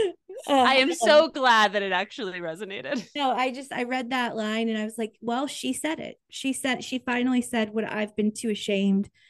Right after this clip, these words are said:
Speaker 1: to put words to, because it's a little embarrassing that I care, but I care." And maybe that's not such a bad thing, but I,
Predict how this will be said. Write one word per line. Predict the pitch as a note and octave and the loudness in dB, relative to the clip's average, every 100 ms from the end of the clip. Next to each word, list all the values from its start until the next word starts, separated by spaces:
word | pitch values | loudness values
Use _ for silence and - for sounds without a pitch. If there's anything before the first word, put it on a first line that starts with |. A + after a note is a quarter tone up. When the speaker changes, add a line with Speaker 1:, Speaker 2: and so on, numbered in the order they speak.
| _ - | _ -6
Speaker 1:
to | A#3+ | 0
put | A#3+ G3 | 2 2
words | G3+ G3+ G3+ - | 2 0 -2 -10
to, | - - B3 | -8 -6 -4
because | A#3+ B3 A#3 | -4 -2 -2
it's | - _ _ _ _ C#4+ | -4 _ _ _ _ 2
a | |
little | D4 E4+ | 4 2
embarrassing | E4+ C#4+ A#3+ D#4+ E4 A#3 G3+ | 2 2 2 0 -2 -2 0
that | G3 | -2
I | - | -8
care, | - B3 - B3 - | -8 -10 -8 -10 -8
but | B3 | -4
I | C4 | -4
care." | C#4 E4 G#4+ - A3 - - - _ | -2 -4 -4 -8 -14 -16 -20 -20 _
And | B3+ B3+ B3+ B3+ B3+ - | 2 2 4 6 4 4
maybe | A#3+ C4 E4 | 2 2 2
that's | E4+ E4 | -2 -2
not | C#4 C4 | -4 -4
such | - B3 | -8 -8
a | A3+ | -4
bad | G#3+ G#3 | -2 -2
thing, | G#3+ G#3 | 0 0
but | G#3+ | 0
I, | G3 | -4